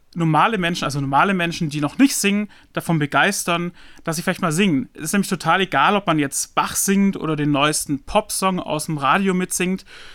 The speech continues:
Egal, ob wir in der Kirche singen oder ob man in einem Konzerthaus singt, unter der Dusche oder in der Fankurve vom Stadion.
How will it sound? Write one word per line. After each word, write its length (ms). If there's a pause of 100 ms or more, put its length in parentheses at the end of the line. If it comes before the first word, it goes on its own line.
Egal, 320
ob 180
wir 120
in 80
der 80
Kirche 400
singen 380
oder 240
ob 120
man 280 (180)
in 60
einem 100
Konzerthaus 680
singt, 240
unter 220
der 80
Dusche 500 (280)
oder 300
in 140
der 180
Fankurve 840
vom 180
Stadion. 680